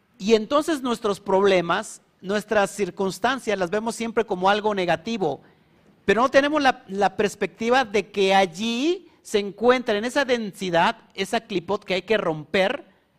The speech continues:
para sacar la luz que está escondida. Es decir, la hambruna metafóricamente representa la, el escaso conocimiento,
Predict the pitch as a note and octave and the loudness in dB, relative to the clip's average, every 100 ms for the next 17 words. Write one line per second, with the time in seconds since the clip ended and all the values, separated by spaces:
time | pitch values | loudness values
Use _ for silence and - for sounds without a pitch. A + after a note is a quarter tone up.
0 | _ - D3 C#3+ C#3+ - D#3+ D#3 - F#3 | _ -2 0 0 -4 -4 -4 -4 -2 2
1 | G3+ C#4+ - _ _ - C3 C#3+ D3 G3 | 4 2 -4 _ _ -8 -2 -2 -2 -4
2 | - C#3 - C3 - E3 A3+ A#2+ - _ | -6 -8 -8 -10 -10 -10 -10 -12 -16 _
3 | _ _ _ _ _ _ _ _ - - | _ _ _ _ _ _ _ _ -20 -20
4 | - _ - F#3 F3+ G#3 - - _ _ | -20 _ -4 -2 0 0 -2 -12 _ _
5 | _ _ _ _ _ _ _ _ _ _ | _ _ _ _ _ _ _ _ _ _
6 | _ _ _ F3 G3 G3+ F#3+ C#4 D4+ C4 | _ _ _ -2 0 0 0 2 2 0
7 | G#3 F#3+ A#3+ B3+ - G#3+ A3+ A3+ A#3+ G#3+ | 0 -2 -2 -4 -2 -4 -4 -4 -4 -2
8 | - E3+ D#3+ G#3+ G3+ A3+ A3 G3+ F#3+ - | -2 -2 -2 -6 0 0 2 2 2 0
9 | - F3 F3+ E3 G#3+ G#3+ - A3+ - F#3+ | -4 -2 -4 -4 -4 -4 -4 -8 -2 -2
10 | F3+ E3 F3 F3 G3+ G3 F3+ B2 G#2 | -2 -6 -8 -4 -4 -4 -6 -10 -12